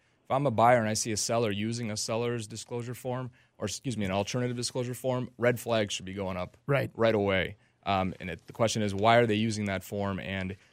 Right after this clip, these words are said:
Speaker 1: especially if it's a flipper, they should know enough to do a dis-,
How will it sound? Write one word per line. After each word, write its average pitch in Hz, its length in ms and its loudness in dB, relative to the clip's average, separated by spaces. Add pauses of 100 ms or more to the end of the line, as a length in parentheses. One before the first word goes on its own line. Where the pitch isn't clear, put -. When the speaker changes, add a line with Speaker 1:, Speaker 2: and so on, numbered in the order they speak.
Speaker 1:
especially 170 360 2
if 139 100 -2
it's 151 100 -4
a 107 80 -4
flipper, 135 560 0 (340)
they 120 200 4
should 143 340 2
know 127 240 4
enough 120 280 2
to 107 80 -8
do 104 180 -4
a 98 40 -4
dis-, 95 200 -10